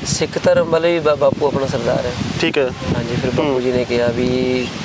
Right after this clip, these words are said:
Speaker 1: ਸਰਦਾਰ ਬੰਦੇ ਦੀ ਟੋਰ ਅਲੱਗ ਹੀ ਹੁੰਦੀ ਹੈ।
Speaker 2: ਹੂੰ।
Speaker 1: ਤੇ ਸਰਦਾਰ ਬੰਦੇ ਨੂੰ ਕੋਈ ਛੂਹ ਤੱਕ ਨਹੀਂ
Speaker 2: ਮਾਣ
Speaker 1: ਕਰਦਾ
Speaker 2: ਮਹਿਸੂਸ
Speaker 1: ਵੀਰੇ,
Speaker 2: ਹੁੰਦਾ
Speaker 1: ਗੱਲ
Speaker 2: ਜਦੋਂ
Speaker 1: ਬਹੁਤ ਮਾਣ।
Speaker 2: ਕੀਪਿੰਗ ਕਰਦੇ ਹੋ,
Speaker 1: ਹਾਂਜੀ,
Speaker 2: ਗੋਲਕੀਪਰ
Speaker 1: ਹਾਂਜੀ,
Speaker 2: ਖੜਦੇ ਹੋ।
Speaker 1: ਪੂਰਾ, ਪੂਰਾ,
Speaker 2: ਕਿਉਂਕਿ
Speaker 1: ਪੂਰਾ।
Speaker 2: ਜੇ ਗੱਲ ਕਰੀਏ, ਕਈ ਵਾਰ ਦੇਖਣ ਵਿੱਚ ਵੀ ਆਉਂਦਾ ਵੀ ਗੇਂਦਾਂ ਕਹਿੰਦੇ ਵੀ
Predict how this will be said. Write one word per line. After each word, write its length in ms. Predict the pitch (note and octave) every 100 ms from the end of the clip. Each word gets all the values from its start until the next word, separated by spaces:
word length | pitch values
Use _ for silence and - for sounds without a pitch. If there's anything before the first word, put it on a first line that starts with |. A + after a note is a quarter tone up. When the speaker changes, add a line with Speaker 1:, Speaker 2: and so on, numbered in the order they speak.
| - -
Speaker 1:
ਸਰਦਾਰ 380 | - B2+ B2+ C3
ਬੰਦੇ 200 | B2 B2+
ਦੀ 60 |
ਟੋਰ 240 | B2 B2+ C3+
ਅਲੱਗ 220 | B2 A#2+
ਹੀ 80 | B2+
ਹੁੰਦੀ 240 | A2 A2
ਹੈ। 60 | A2
Speaker 2:
ਹੂੰ। 240 | D#3+ C3+ B2+ - - -
Speaker 1:
ਤੇ 60 |
ਸਰਦਾਰ 380 | B2+ B2+ C3 B2+
ਬੰਦੇ 240 | B2+ B2 B2+
ਨੂੰ 100 | B2+
ਕੋਈ 420 | C#3+ C#3 C3+ C3 - - - - - - -
ਛੂਹ 160 | D3+ C#3+
ਤੱਕ 220 | C#3+ C#3+
ਨਹੀਂ 140 | C3+
Speaker 2:
ਮਾਣ 140 | D3+ E3+
Speaker 1:
ਕਰਦਾ 120 | F3+
Speaker 2:
ਮਹਿਸੂਸ 260 | F3+ F#3+
Speaker 1:
ਵੀਰੇ, 80 | D3
Speaker 2:
ਹੁੰਦਾ 200 | E3+ F3+
Speaker 1:
ਗੱਲ 80 | F#3
Speaker 2:
ਜਦੋਂ 240 | F3 -
Speaker 1:
ਬਹੁਤ 200 | F#3+ -
ਮਾਣ। 60 | C#3+
Speaker 2:
ਕੀਪਿੰਗ 300 | F3 F3 E3+
ਕਰਦੇ 280 | D#3+ D3+ D#3
ਹੋ, 140 | D3+ - D3
Speaker 1:
ਹਾਂਜੀ, 140 | D#3
Speaker 2:
ਗੋਲਕੀਪਰ 280 | C#3+ D#3+ D#3
Speaker 1:
ਹਾਂਜੀ, 140 | D3+ D3
Speaker 2:
ਖੜਦੇ 180 | D#3
ਹੋ। 60 | D#3+
Speaker 1:
ਪੂਰਾ, 180 | C#3 C3
ਪੂਰਾ, 260 | B2+ B2+
Speaker 2:
ਕਿਉਂਕਿ 240 | F3 G#3 -
Speaker 1:
ਪੂਰਾ। 140 | F3+
Speaker 2:
ਜੇ 100 | F3+
ਗੱਲ 220 | F3+ F#3+
ਕਰੀਏ, 280 | F#3 G3 G3
ਕਈ 180 | G3 G3
ਵਾਰ 120 | G#3
ਦੇਖਣ 280 | F#3 F3 F#3
ਵਿੱਚ 200 | E3+ F3
ਵੀ 140 | E3+
ਆਉਂਦਾ 340 | E3+ E3+ E3+ F3
ਵੀ 140 | F3+
ਗੇਂਦਾਂ 460 | E3 D#3+ D#3 E3+ E3+
ਕਹਿੰਦੇ 240 | E3+ F#3
ਵੀ 180 | G3